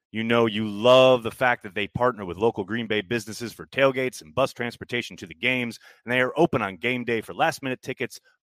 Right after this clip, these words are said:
upgrades, and they even have a drive-through window. Make sure you check out Ticket King. If you want, you can use the Cheesehead T V app. Simply go to the schedule and find an individual link for each game correspondent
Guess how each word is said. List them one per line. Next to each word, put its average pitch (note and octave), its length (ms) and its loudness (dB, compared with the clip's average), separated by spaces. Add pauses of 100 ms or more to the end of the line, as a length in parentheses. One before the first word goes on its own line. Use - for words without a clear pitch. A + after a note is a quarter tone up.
upgrades, C3+ 440 0 (200)
and B2+ 100 -6
they - 160 -10
even E3 260 -8
have G#2 320 -6 (280)
a G#2+ 80 -8
drive-through F2 640 -4
window. D2 420 -14 (220)
Make A2 140 -10
sure C3+ 120 -8
you B2 100 -4
check - 220 -6
out G#2+ 200 -4
Ticket - 260 -12
King. G2+ 300 -6 (280)
If - 140 -20
you G2+ 80 -8
want, D3+ 380 2
you G#2+ 120 -6
can G2+ 120 -12
use B2+ 200 -2
the A#2 80 -12
Cheesehead B2+ 460 -4
T A#2+ 140 -10
V G2 260 -12
app. C3+ 220 0 (180)
Simply D#3+ 320 -6
go A2 240 2
to F2+ 100 -8
the D#2 120 -18
schedule G#2 540 -2
and D#2+ 140 -20
find A#2+ 320 -4
an F2 120 -10
individual F2 680 -10
link G2+ 240 -10
for F2+ 180 -12
each F3 220 -10
game F#2+ 300 -4 (300)
correspondent F#2+ 680 0